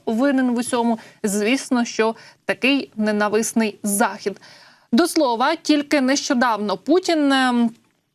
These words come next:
в розмові з президентом Франції Макроном також звинувачував Захід у с-, у спробі створити, цитую, «антиросійський плацдарм в Україні». Він нафантазував, що війна проти нашої держави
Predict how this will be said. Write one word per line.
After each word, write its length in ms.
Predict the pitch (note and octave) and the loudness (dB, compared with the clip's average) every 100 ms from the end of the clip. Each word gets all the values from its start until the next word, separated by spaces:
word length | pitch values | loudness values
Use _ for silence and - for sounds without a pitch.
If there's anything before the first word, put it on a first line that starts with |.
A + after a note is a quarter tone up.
| _ - | _ -2
в 120 | A3+ | 2
розмові 520 | C4+ A3 A#3+ A3+ A3 | 2 2 2 2 -2
з 80 | - | -4
президентом 680 | B3 B3 B3 A#3 G#3+ A3+ | -4 0 0 0 0 -2
Франції 540 | A3+ A#3 A3+ A3 - A3 | 0 -2 -2 -4 -2 0
Макроном 680 | A3 A3 C4+ F4 E4+ C4+ | 0 0 0 2 2 0
також 420 | A#3+ B3+ D4+ C4+ C4 | 0 -2 0 2 0
звинувачував 960 | - A#3 A3+ A3+ G#3+ G#3+ A3 G#3 G#3 | 0 0 2 2 0 0 0 0 0
Захід 600 | F#3 A#3 C#4 D4 C4 - | 0 2 0 0 -4 -4
у 80 | A#3 | -6
с-, 160 | - - - | -6 -10 -8
у 200 | B3+ A#3 | -2 -2
спробі 640 | - - B3+ C#4+ B3 A#3 A3+ - - - _ | -2 -2 0 2 0 -2 -4 -20 -20 -20 _
створити, 640 | - A#3 A#3 A3+ D4 D#4 | -4 0 2 2 2 0
цитую, 580 | A3 B3 - C4 B3+ A#3+ - | 0 -6 -2 0 0 -2 -2
«антиросійський 1080 | C4+ C#4 - C4+ B3+ B3 C#4 C4+ - B3+ | 0 0 0 0 0 0 2 0 0 -4
плацдарм 640 | A#3 A#3+ A#3 G3+ A#3+ A#3+ A#3 | -2 -2 -2 0 0 2 0
в 80 | G#3+ | -2
Україні». 720 | - C4 B3+ A#3 G3+ G2+ - - - | -2 0 2 0 0 -4 -8 -16 -6
Він 240 | A3+ B3 A#3+ | 0 2 2
нафантазував, 760 | A#3 B3 A3+ A#3 A3 A3+ D4+ | 0 -2 -2 -2 0 2 0
що 200 | - - | -2 -4
війна 340 | A3+ A#3 A#3 G3+ | 0 2 2 0
проти 300 | - A3 A3+ | -2 -2 0
нашої 320 | A3 A3+ A#3+ | -2 0 -2
держави 560 | G#3+ A#3 D#4 E4+ D#4 | -2 0 0 2 0